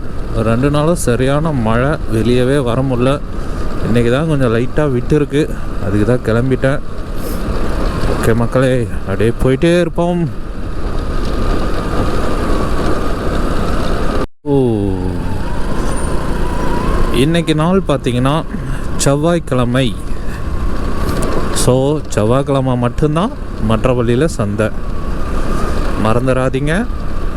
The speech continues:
அப்புறம் வந்து வருத்தப்படாதீங்க. இப்போவே நான் சொல்லிட்டேன்,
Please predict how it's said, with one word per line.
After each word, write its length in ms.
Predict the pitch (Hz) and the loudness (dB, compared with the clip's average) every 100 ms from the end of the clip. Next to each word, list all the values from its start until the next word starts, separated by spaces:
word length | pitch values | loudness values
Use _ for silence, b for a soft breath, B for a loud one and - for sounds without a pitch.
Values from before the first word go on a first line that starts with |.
| - - - | -2 -2 0
அப்புறம் 280 | 113 117 113 113 | 0 0 0 0
வந்து 220 | 131 139 120 | 0 0 0
வருத்தப்படாதீங்க. 800 | 113 120 135 127 127 123 127 156 190 - - - - - - - - 123 | 0 0 0 0 0 0 0 -2 -2 -4 -4 -2 -2 -2 -2 -2 0 0
இப்போவே 300 | 120 123 123 135 | 2 2 2 0
நான் 160 | 117 - | 0 0
சொல்லிட்டேன், 420 | 110 120 107 | 0 0 -2